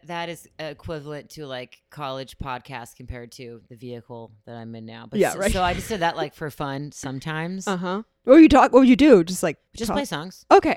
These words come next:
Speaker 2: Okay. You're ra-,
Speaker 1: Yeah.
Speaker 2: oh, radio D J. Yeah.
Speaker 1: Yeah.
Speaker 2: Okay. Okay. Okay.
Speaker 1: Yeah.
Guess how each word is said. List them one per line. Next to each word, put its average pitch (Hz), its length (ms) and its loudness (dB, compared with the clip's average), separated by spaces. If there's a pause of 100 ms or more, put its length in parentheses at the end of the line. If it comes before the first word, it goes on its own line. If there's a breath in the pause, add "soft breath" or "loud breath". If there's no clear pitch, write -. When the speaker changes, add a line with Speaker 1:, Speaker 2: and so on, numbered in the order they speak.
Speaker 2:
Okay. 302 200 0
You're 311 140 2
ra-, 370 100 0
Speaker 1:
Yeah. - 120 -4
Speaker 2:
oh, 285 240 0
radio 254 240 8
D 185 140 -4
J. - 260 -8
Yeah. 170 280 0
Speaker 1:
Yeah. 113 100 -18
Speaker 2:
Okay. 180 200 -2
Okay. - 200 -10
Okay. - 160 -16
Speaker 1:
Yeah. 156 100 -8